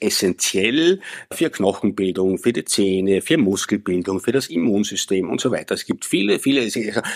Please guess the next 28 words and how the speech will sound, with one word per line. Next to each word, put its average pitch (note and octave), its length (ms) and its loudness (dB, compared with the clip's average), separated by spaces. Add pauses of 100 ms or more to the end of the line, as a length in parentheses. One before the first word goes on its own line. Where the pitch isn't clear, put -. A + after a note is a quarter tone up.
sehr, B2+ 720 -2
sehr B2 300 2
viele B2 480 4 (480)
Gewebearten, A2+ 1300 4
Zellen, A#2+ 640 2
äh, - 300 -2
haben G2+ 340 0
auch G2+ 180 -4
Rezeptoren A2+ 640 2
für G2 180 0
Vitamin G#2 460 -2
D. A2 340 0 (300)
Und A2+ 160 2
das A2+ 140 2
ist A2 140 -4
jetzt A#2+ 220 -2
sicherlich A#2 500 2
kein - 220 0
Irrtum A2+ 400 2
der G#2+ 180 0
Evolution. G2+ 680 2
Also F2+ 140 -8
das A#2+ 200 -4
hat A#2 140 2
schon C#3 180 0
alles B2 160 -2
einen D3+ 120 2
Sinn, A2 500 4